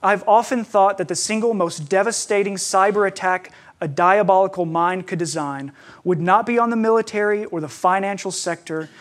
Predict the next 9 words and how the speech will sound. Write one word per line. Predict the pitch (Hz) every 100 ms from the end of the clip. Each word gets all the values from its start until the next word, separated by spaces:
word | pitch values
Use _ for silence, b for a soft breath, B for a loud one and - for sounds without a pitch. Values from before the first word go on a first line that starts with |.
| B B B
but | 190
simply | - 226 226 240
to | 240 165
simultaneously | - - 190 214 247 247 - 202 196 180 - 190 185 B
make | B 156 -
every | - 208 226 240 -
email | 208 214 214 214
and | 180 180
text | - 175 170 -